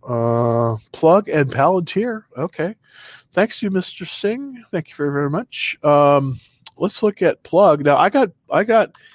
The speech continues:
you know, I got, uh, stopped out of Plug. Um, of course, I'm, I'm pretty much of a swing trader. I set my, I set my stop losses pretty tight. And so, you know, I get <laughs> relatively easily shaken out. Probably not the best thing, but,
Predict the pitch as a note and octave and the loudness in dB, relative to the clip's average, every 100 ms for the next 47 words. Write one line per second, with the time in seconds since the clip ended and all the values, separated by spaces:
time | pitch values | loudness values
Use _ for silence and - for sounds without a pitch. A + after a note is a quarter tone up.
0 | _ _ _ _ D#3+ D#3 - D3+ G#3+ A#3 | _ _ _ _ -8 -8 -4 -4 0 -2
1 | G3 - E3+ D#3 - E3 E3+ D#3 E3 F#3 | -2 -2 -2 -2 0 0 0 0 0 -2
2 | - A#2+ A#2 D2+ - _ _ - A#2+ A#2 | -4 -4 -4 -6 -12 _ _ -14 -8 -6
3 | A2 G#2 - _ _ _ _ C#3 - C3 | -6 -8 -14 _ _ _ _ -8 -2 -2
4 | - D3 E3+ D#3+ - D#3+ E3 G3+ F3 D#3+ | -2 -2 0 -4 -4 -4 -2 -2 -2 -2
5 | C3 A2+ - D#3 D#3 C3 A2+ G#2+ - _ | -6 -6 -4 -4 -4 -2 0 -2 -6 _
6 | _ _ A#2 - D#3 - B2+ A#2+ G#2+ - | _ _ -12 -4 -2 -2 -4 -4 -4 -6
7 | A2+ - D#3 C#3+ - C3 - A2+ A2 - | -10 -4 -4 -4 -2 -2 -2 -6 -8 -16
8 | _ - G3 D3+ - A#2 G2+ F2+ - _ | _ -6 -4 -6 -4 -2 -2 -4 -12 _
9 | _ _ _ _ _ G#2 - A#2+ A2 - | _ _ _ _ _ -14 -4 -2 -2 -4
10 | B2 G#2+ G2+ _ B2 C#3 E3 - - - | -6 -6 -8 _ -6 -2 -4 -6 -16 -16
11 | A#2+ - _ G#2+ C#3+ D#3 D#3 C3 A2+ - | -16 -16 _ -4 0 0 -2 -6 -6 -8
12 | A#2+ C#3+ C#3 A2 G2+ - G2+ F#2 F#2 G2 | -6 -6 -6 -6 -8 -6 -6 -8 -10 -10
13 | D#2 - _ _ _ _ - C#2 G2+ - | -12 -16 _ _ _ _ -14 -12 -12 -12
14 | F#2 F#2 - - D#2+ D#2 - - | -10 -10 -10 -14 -14 -14 -16 -16